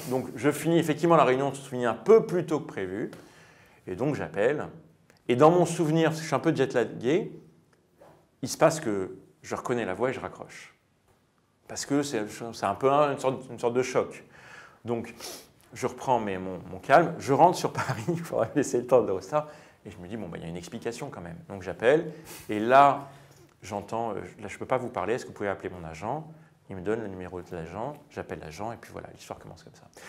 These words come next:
Mais ce qui est assez drôle, c'est que l'histoire a été vécue en direct, parce que sur Facebook,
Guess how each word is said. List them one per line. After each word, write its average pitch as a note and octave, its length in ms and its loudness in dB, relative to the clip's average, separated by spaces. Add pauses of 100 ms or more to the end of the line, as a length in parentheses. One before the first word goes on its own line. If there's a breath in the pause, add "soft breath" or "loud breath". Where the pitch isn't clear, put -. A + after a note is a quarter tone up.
(140 loud breath)
Mais A#2 180 0 (220 loud breath)
ce - 60 -12
qui - 60 2
est C#3 80 12
assez D3+ 180 12
drôle, E3 220 10
c'est C#3 140 6
que B2 260 4 (280 loud breath)
l'histoire D3+ 320 10
a C3 80 12
été B2+ 480 4 (200 loud breath)
vécue C#3 320 2
en C#3 80 6
direct, D3 300 6
parce B2 120 0
que C3 80 -2
sur C3+ 160 0
Facebook, D#3 640 2